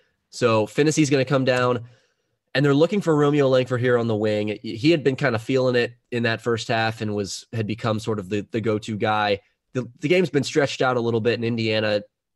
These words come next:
you know, they need a jolt here. So they're gonna go to Romeo Langford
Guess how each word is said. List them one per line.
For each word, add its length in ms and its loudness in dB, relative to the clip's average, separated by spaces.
you 120 -4
know, 260 -2
they 140 2
need 180 2
a 40 4
jolt 360 -2
here. 220 -14
So 320 -4
they're 100 0
gonna 160 4
go 120 4
to 60 2
Romeo 340 2
Langford 480 -2